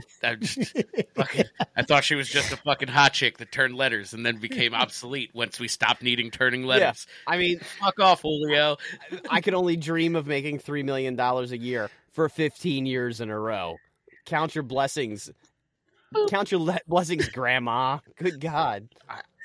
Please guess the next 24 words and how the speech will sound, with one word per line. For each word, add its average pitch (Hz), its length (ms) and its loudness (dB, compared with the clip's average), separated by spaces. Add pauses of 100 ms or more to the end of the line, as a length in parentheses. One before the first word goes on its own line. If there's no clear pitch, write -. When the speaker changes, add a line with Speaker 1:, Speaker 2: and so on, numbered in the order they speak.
(500)
Speaker 2:
I 175 120 10
didn't 220 280 4
know 151 220 8
we 143 200 6
Speaker 1:
No 139 280 4
Speaker 2:
needed 135 160 4
quali- 131 140 -2
Speaker 1:
qualifications. 123 1040 4
Speaker 2:
I 165 40 0
didn't 220 160 2
know 214 100 6
we 180 120 4
needed 165 300 2
qualifications 151 960 4
to 135 580 2
figure 131 340 0
out 139 200 4
whether 139 180 8
or 131 40 6
not 135 200 2
someone 139 220 2
was 131 140 4
qualified 139 840 8
to 123 260 -2